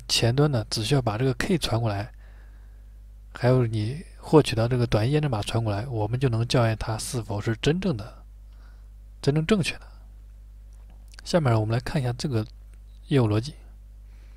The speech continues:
根据名字呢，大家就可以看到，生成 code 就是根据这个手机号生成 code。我们来看一下它这个实现。我们这里呢，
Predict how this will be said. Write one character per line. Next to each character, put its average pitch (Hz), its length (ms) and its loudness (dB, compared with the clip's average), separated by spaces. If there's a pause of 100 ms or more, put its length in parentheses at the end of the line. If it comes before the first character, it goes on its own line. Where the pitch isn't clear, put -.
(800)
根 185 160 4
据 208 60 4
名 131 260 4
字 190 120 4
呢， 110 280 0 (220)
大 - 120 -2
家 117 60 2
就 117 140 2
可 - 120 -4
以 113 40 -2
看 - 260 -6
到， - 140 -20 (1800)
生 196 300 2
成 143 180 0
code - 320 6 (460)
就 127 100 2
是 123 80 6
根 147 180 6
据 170 60 -2
这 160 140 0
个 123 80 2
手 107 180 0
机 113 120 0
号 147 100 2
生 139 160 0
成 135 100 0
code。 - 320 2 (800)
我 123 120 4
们 110 40 2
来 117 100 4
看 156 180 0
一 135 40 4
下 113 80 0
它 - 120 -4
这 143 80 0
个 127 80 2
实 - 200 -4
现。 123 200 -4 (3750)
我 127 140 12
们 143 120 6
这 175 140 4
里 156 140 6
呢， 120 260 2